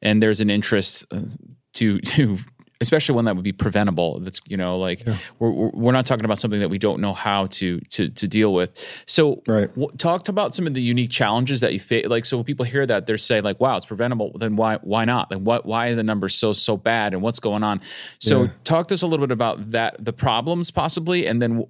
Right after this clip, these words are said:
Speaker 1: how you partner and what you're doing to try to solve some of those problems.
Speaker 2: S-, so the problems is, is definitely a kind of a complex question.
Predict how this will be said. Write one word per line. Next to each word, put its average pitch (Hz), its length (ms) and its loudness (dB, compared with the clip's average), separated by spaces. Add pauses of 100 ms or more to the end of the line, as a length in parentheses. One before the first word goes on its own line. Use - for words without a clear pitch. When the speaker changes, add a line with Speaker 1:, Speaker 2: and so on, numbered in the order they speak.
Speaker 1:
how 131 200 0
you 123 140 0
partner 113 480 0
and 92 240 -4
what 110 160 0
you're 113 80 -2
doing 110 260 -2
to - 80 -8
try - 160 -2
to 98 60 0
solve 98 320 0
some 87 160 -4
of 90 40 -2
those 82 120 -2
problems. 80 520 -2 (720)
Speaker 2:
S-, - 220 -8 (140)
so 151 140 4
the 139 100 6
problems 151 540 4
is, 104 220 0
is 117 460 0 (340)
definitely 120 400 2
a 107 180 2 (200)
kind 113 120 2
of 107 60 4
a 104 80 4
complex 107 600 0
question. 98 800 -2